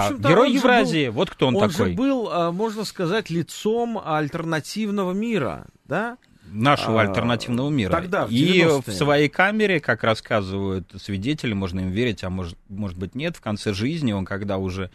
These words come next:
Speaker 2: все ему было ясно, что он, а, не доживет ни до свободы, ни, ни до возвращения домой живым, он разговаривал с ангелами, он перешел на следующий у-, уже духовный уровень.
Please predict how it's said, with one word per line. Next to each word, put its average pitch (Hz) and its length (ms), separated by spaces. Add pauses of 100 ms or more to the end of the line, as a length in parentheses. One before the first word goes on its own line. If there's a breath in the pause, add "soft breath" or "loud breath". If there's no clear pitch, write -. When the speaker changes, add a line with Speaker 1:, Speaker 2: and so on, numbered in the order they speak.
(240 soft breath)
Speaker 2:
все - 140
ему 131 160
было 101 220
ясно, 139 480
что 101 340
он, 92 200 (600 soft breath)
а, 90 240
не 104 140
доживет 110 500
ни 107 80
до 101 120
свободы, 113 720
ни, 92 520
ни 87 160
до 95 140
возвращения 95 720
домой 123 560 (140)
живым, 117 480 (340)
он 185 100
разговаривал 123 560
с - 140
ангелами, 123 520
он 175 140
перешел 190 320
на 160 120
следующий 135 440
у-, - 140 (140)
уже 123 200
духовный 117 540
уровень. 95 480